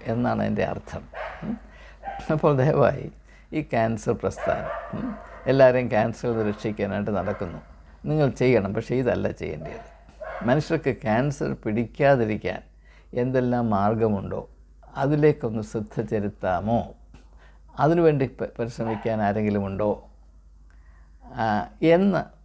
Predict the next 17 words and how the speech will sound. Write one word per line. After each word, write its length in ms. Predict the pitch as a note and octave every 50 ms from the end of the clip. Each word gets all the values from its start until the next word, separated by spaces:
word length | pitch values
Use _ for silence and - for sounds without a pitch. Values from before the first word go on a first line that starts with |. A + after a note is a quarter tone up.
| - A#2+
ഒരു 100 | G#2+ G#2+
ചിന്ത 280 | G#2+ - G2+ G#2 G#2+
മാത്രം 500 | A2+ A2 G2 F2 F2 - - A#2+ A#2+ - - - -
നിങ്ങളുമായി 360 | - G#2+ G#2 F#2+ G2 G#2 G#2 G#2 - -
പങ്കിടുവാനാണ് 720 | G#2 A2+ A#2 A#2 A#2 A2 G#2 G2 G2 F#2 F2+ F#2 G#2+ - - -
ഉദ്ദേശിച്ചത്. 720 | - G2+ G2 - F#2 G2+ G2+ - G2+ - - A#2 A#2+ -
അത് 80 | - A2+
മാത്രമാണ് 680 | G#2 F#2 F2+ G2 - - B2+ G#2+ G#2 F#2+ F#2+ G2+ - G#3+ - - - - - -
ഇതിൽ 140 | - B2 A#2+
ഉൾക്കൊള്ളിച്ചത്. 720 | A#2+ A#2+ A#2 - E3 D#3 D3 D3 C#3+ - D3+ D#3+ D#3 C3
നിങ്ങൾ 140 | A2 G#2+ G#2+
ദയവായി 320 | G2+ G2+ G2+ G2+ G#2 G#2+
ചിന്തിക്കുക. 600 | G#2+ - - G#2 G#2 G#2+ B2+ B2 - C3+ A2+ A2+ - - - - - - - - - - - B2+
കഴിയുന്നവരൊക്കെ 800 | C#3 D3+ E3 F3 E3+ D#3+ C#3+ A#2 G#2 F#2+ - - - - F2 - - - - - - - - - -
അല്പം 360 | A2 A#2+ A#2 - - A#2+ A#2
കൃഷിയൊക്കെ 600 | A#2 - B2 B2+ - - C#3 A2+ G2+ G2+ - A2
ചെയ്ത് 500 | - - - F#2 F2+ F2 G2 - -